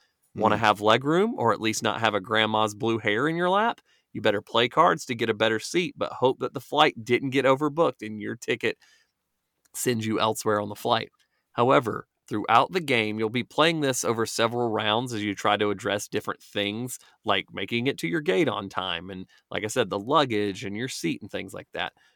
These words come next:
Speaker 1: But in each round, you're gonna wanna bank some of your cards towards the game's ultimate goal, making sure that your plane even takes off. Now,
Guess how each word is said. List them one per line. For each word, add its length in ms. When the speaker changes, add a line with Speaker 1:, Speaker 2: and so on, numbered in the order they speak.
Speaker 1:
But 220
in 240
each 340
round, 520
you're 240
gonna 180
wanna 260
bank 520
some 220
of 120
your 140
cards 560
towards 240
the 100
game's 420
ultimate 440
goal, 380
making 420
sure 320
that 160
your 120
plane 580
even 400
takes 400
off. 460
Now, 340